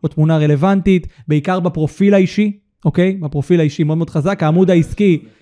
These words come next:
נכון, העמוד העסקי פחות חזק היום ב-, בפייסבוק, היום כבר יש סדנאות וקורסים על איך למכור בפרופיל האישי, אוקיי? זאת אומרת שהופכים את הפרופיל האישי למוקד המכירות ולא את העמוד העסקי. אה, סרטונים שאמרנו שרואים אתכם, מדברים, זה לא חייב להיות באולפן, זה נחמד שזה באולפן, זה מוסיף שזה באולפן, זה לא חייב.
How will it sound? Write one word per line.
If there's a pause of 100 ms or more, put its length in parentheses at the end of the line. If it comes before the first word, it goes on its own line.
(120)
נכון,
העמוד
העסקי
פחות
חזק
היום
ב-,
בפייסבוק,
היום
כבר
יש (220)
סדנאות
וקורסים
על
איך
למכור
בפרופיל
האישי, (360)
אוקיי?
זאת
אומרת
שהופכים
את
הפרופיל
האישי
למוקד
המכירות
ולא
את
העמוד
העסקי. (720)
אה,
סרטונים
שאמרנו
שרואים
אתכם,
מדברים,
זה
לא
חייב
להיות
באולפן,
זה
נחמד
שזה
באולפן,
זה
מוסיף
שזה
באולפן,
זה
לא
חייב.